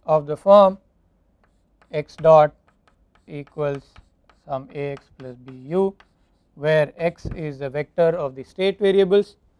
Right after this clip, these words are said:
and then u is a vector of the inputs.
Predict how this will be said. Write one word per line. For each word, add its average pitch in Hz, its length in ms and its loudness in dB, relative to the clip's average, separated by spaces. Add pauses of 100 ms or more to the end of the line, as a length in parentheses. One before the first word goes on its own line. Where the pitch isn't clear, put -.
(360)
and 143 240 -8
then 151 240 -2
u 175 360 -4
is 143 180 -12
a 139 80 -6
vector 139 320 -8
of 131 240 -8
the 180 140 -16 (280)
inputs. - 500 -16